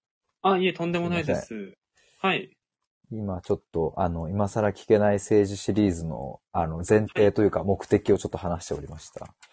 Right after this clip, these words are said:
Speaker 1: 前提大事ですから。
Speaker 2: そう、ちょっとこれは毎回言おうと思って。
Speaker 1: はいはい。
Speaker 2: よろしくお願いします。
Speaker 1: よろしくお願いいたします。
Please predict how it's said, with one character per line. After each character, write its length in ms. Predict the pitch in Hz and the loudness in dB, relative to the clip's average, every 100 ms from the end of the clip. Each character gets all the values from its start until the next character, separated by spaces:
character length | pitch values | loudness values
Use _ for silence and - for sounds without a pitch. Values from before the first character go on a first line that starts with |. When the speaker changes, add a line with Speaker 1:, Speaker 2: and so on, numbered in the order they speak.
| _ _ _ _ _ _ - | _ _ _ _ _ _ -4
Speaker 1:
前 160 | 139 | -4
提 260 | 143 - 143 | -2 -4 -4
大 220 | 131 139 | -2 -4
事 80 | 135 | -4
で 100 | 120 | -8
す 80 | - | -8
か 120 | 101 | -12
ら。 120 | 101 | -12
Speaker 2:
そ 180 | - - | -14 -8
う、 20 | |
ち 80 | - | -2
ょ 20 | |
っ 20 | |
と 60 | 107 | 4
こ 80 | 131 | 8
れ 60 | |
は 40 | 127 | 10
毎 220 | 120 120 | 8 6
回 240 | - 113 | 6 6
言 140 | 107 107 | 8 6
お 60 | |
う 20 | 101 | 4
と 80 | |
思 140 | 73 78 | 0 -8
っ 20 | |
て。 260 | _ - - _ - - _ _ _ _ | _ -10 -10 _ -20 -20 _ _ _ _
Speaker 1:
は 140 | 175 | -6
い 120 | 147 - | -6 -8
は 80 | 101 | -12
い。 120 | 98 _ _ _ _ _ _ _ _ _ _ _ _ - - | -12 _ _ _ _ _ _ _ _ _ _ _ _ -20 4
Speaker 2:
よ 100 | 120 | 8
ろ 40 | 127 | 8
し 80 | |
く 60 | - | 6
お 40 | |
願 220 | 107 98 92 | 2 2 0
い 20 | |
し 140 | - | -2
ま 80 | 85 | -8
す。 420 | - - - - _ _ _ | -8 -14 -14 -20 _ _ _
Speaker 1:
よ 80 | 165 | 0
ろ 100 | 196 | 0
し 100 | 196 | 0
く 60 | 180 | -4
お 40 | |
願 80 | 170 | -4
い 20 | |
い 40 | |
た 100 | 165 | -6
し 100 | 160 | -8
ま 60 | 165 | -8
す。 240 | 156 - | -8 -12